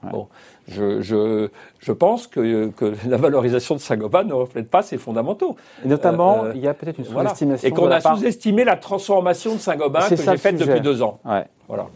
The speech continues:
Speaker 1: Il y a eu sous-estimation de ce plan de transformation.
Speaker 2: Oui, je crois.
Speaker 1: Pourquoi ? Par, parce que peut-être
Speaker 2: Par,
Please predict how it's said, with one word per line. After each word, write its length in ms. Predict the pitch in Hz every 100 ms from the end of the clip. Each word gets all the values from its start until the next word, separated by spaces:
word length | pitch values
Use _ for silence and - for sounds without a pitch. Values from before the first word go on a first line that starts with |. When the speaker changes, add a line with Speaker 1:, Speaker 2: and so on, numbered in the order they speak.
| -
Speaker 1:
Il 60 |
y 80 | 117
a 40 |
eu 100 | 147
sous-estimation 880 | 160 185 170 160 170 160 147 - 196
de 100 | 165
ce 100 | 131
plan 180 | - 160
de 40 |
transformation. 800 | 151 147 - 143 127 - 143 170 196 123
Speaker 2:
Oui, 180 | 117
je 80 | 117
crois. 300 | - 104 110 _ _ _
Speaker 1:
Pourquoi ? 480 | 147 - 139 131 202 - - - - - - -
Par, 160 | 120 - - _
parce 160 | 131 123
que 60 | 139
peut-être 200 | - 131
Speaker 2:
Par, 160 | 131